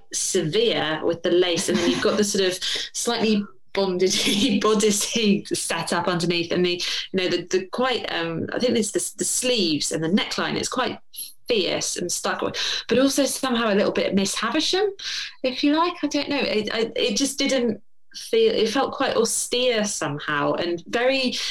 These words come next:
you know, very spectacular and very over the top, but quite, um,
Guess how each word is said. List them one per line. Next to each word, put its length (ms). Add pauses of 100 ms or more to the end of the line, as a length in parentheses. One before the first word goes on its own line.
(200)
you 100
know, 280
very 340
spectacular 1120
and 280
very 360
over 240
the 140
top, 500 (240)
but 300 (600)
quite, 520 (100)
um, 400